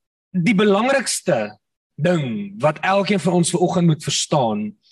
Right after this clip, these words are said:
wanneer ons dink oor iets soos ateïsme en daai beweging is, die blote rede hoekom ateïsme as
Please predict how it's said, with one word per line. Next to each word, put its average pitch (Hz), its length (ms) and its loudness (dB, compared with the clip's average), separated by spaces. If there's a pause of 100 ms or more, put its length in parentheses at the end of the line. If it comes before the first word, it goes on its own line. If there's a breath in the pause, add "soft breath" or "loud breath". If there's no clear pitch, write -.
(100)
wanneer 165 240 2
ons 170 160 0
dink 170 320 2
oor 156 180 2 (100)
iets - 260 0
soos 196 260 2
ateïsme 135 560 -6
en 127 80 -8
daai 131 220 0
beweging 131 420 -4
is, - 80 -12 (360 loud breath)
die 214 120 2
blote 226 600 2
rede 180 340 4
hoekom 180 300 0
ateïsme 165 680 0
as 156 220 -2